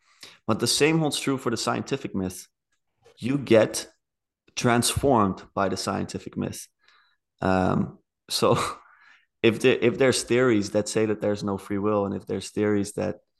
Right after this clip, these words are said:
um, speak about God being, being non-existent and all these things, you're gonna be transformed, and it's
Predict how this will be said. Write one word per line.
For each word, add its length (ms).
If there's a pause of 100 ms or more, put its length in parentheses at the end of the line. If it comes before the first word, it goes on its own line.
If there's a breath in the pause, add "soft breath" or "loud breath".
(500)
um, 560 (580)
speak 300
about 300
God 340
being, 360 (200)
being 420 (400 loud breath)
non-existent 760
and 100
all 80
these 160
things, 240
you're 80
gonna 220
be 120
transformed, 680
and 100
it's 280